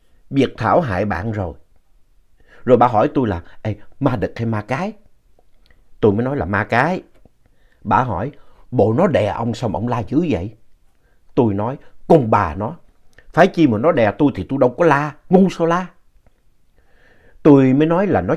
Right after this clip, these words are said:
chỉ nhìn tôi thôi, nhưng tôi le lưỡi tôi nhát lại nó và nạt nó, rồi thì nó giọt mất tiêu. Bà xã tôi bảo tôi,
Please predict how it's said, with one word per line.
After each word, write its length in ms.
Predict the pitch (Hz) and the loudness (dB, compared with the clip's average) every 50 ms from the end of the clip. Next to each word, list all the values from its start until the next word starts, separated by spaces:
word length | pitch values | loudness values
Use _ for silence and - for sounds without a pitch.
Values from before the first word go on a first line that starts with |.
| - | -2
chỉ 100 | 127 139 | -2 0
nhìn 260 | 147 147 120 90 87 - | 0 2 0 0 -2 -4
tôi 120 | - 131 135 | -8 -8 -6
thôi, 300 | 135 127 127 143 127 98 - - - - - _ - | -6 -4 -4 -4 -4 -6 -8 -16 -20 -20 -20 _ -4
nhưng 260 | 135 139 120 113 110 | -2 -2 -2 -2 -4
tôi 180 | - 123 117 110 | -4 -4 -2 -2
le 260 | 110 117 120 113 110 | -2 -2 -2 -2 -4
lưỡi 260 | 101 80 82 110 117 - | -4 -4 -6 -6 -6 -4
tôi 180 | 123 113 101 | -2 -2 -2
nhát 280 | 98 110 139 - - - | -2 -4 -6 -8 -6 -6
lại 140 | 90 85 90 | -6 -4 -4
nó 220 | 98 110 127 156 - 87 | -4 -6 -6 -6 -6 -6
và 100 | - - | -6 -6
nạt 260 | 90 90 78 - - | -4 -6 -6 -6 -6
nó, 240 | 110 110 113 139 151 - - - - _ _ - | -6 -6 -4 -6 -8 -12 -18 -20 -20 _ _ -2
rồi 300 | - 117 120 104 87 80 - | 2 2 2 2 2 -2 -6
thì 280 | - 104 82 73 73 - - - - | -6 -8 -6 -8 -10 -14 -18 -16 -10
nó 160 | 104 113 120 | -6 -6 -6
giọt 320 | 131 117 95 85 - - - | -6 -6 -8 -8 -8 -10 -10
mất 140 | - 135 - - - | -8 -8 -8 -8 -6
tiêu. 300 | - 104 98 82 78 76 - _ _ _ _ _ _ _ _ _ _ _ _ _ _ _ _ - - _ _ _ _ - - - - - - - - | -6 -4 -4 -4 -6 -10 -14 _ _ _ _ _ _ _ _ _ _ _ _ _ _ _ _ -20 -20 _ _ _ _ -20 -20 -20 -20 -20 -20 -8 -2
Bà 140 | - 104 95 | -2 -2 0
xã 200 | - - 107 127 - | 0 -2 -2 -2 -2
tôi 100 | 127 117 | -2 0
bảo 220 | 113 92 101 131 - - | 2 2 2 2 0 0
tôi, 240 | 131 117 104 98 | -2 -2 -2 -2